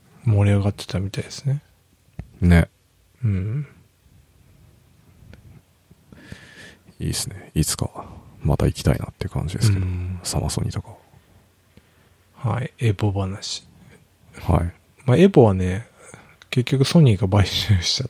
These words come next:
Speaker 1: て、したので。
Speaker 2: あ、そうなの？
Speaker 1: うん。ソニーっていうか、まあ、ソニー、
Speaker 2: ソニー
Speaker 1: エスアイイー。ソニー、
Speaker 2: エスシ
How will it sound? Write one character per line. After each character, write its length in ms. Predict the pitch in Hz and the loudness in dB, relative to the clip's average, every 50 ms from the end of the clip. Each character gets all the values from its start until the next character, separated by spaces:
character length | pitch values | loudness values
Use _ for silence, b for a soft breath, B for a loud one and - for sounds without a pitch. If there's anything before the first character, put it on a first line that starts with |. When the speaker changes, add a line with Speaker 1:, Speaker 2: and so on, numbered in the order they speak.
| _ _ - | _ _ -20
Speaker 1:
て、 140 | - 135 - _ - | -16 -16 -16 _ -10
し 100 | - - | -8 -2
た 140 | - 113 104 | -2 0 0
の 160 | 95 92 95 | 0 -4 -6
で。 100 | 110 - - _ _ b b b b b b b b b b b b b b b - | -8 -10 -12 _ _ b b b b b b b b b b b b b b b -8
Speaker 2:
あ、 100 | - - | -6 -4
そ 220 | - - 190 220 | 2 4 4 6
う 20 | |
な 60 | 240 - | 6 4
の？ 220 | - - - - _ _ _ _ _ _ - | 2 0 -4 -12 _ _ _ _ _ _ 0
Speaker 1:
う 40 | 117 | 2
ん。 400 | 107 104 95 92 90 98 139 _ _ _ _ - - - - - | 2 2 0 -2 -4 -6 -10 _ _ _ _ -20 -20 -20 -14 -4
ソ 160 | - 156 170 | 2 4 6
ニ 100 | 165 123 | 6 6
ー 20 | 95 | 4
っ 20 | |
て 60 | - | 0
い 20 | - | -2
う 20 | |
か、 40 | 117 | -2
ま 140 | 98 98 98 | 0 0 0
あ、 40 | 98 | -2
ソ 480 | 101 - - - - - - - 123 | -4 -6 -14 -16 -18 -12 -4 -2 0
ニ 400 | 120 120 120 120 120 120 123 127 | 2 2 2 2 2 2 0 0
ー、 40 | - | -2
Speaker 2:
ソ 160 | - - - | -2 2 4
ニ 80 | 92 92 | 6 8
ー 40 | 92 | 8
Speaker 1:
エ 20 | |
ス 240 | 92 95 92 135 131 | 8 8 6 8 8
ア 80 | 127 123 | 8 8
イ 280 | 120 113 107 98 98 | 8 6 4 2 0
イ 0 | |
ー。 140 | - - _ _ _ _ _ _ _ _ _ _ _ _ - | -4 -6 _ _ _ _ _ _ _ _ _ _ _ _ -20
ソ 120 | - - 127 | -14 -6 0
ニ 60 | 123 | 2
ー、 20 | - | 4
Speaker 2:
エ 40 | - | 4
ス 80 | - - | 4 4
シ 720 | - 104 - - - 101 95 90 87 73 - 90 - | 2 2 2 4 6 8 8 8 8 6 4 0 -4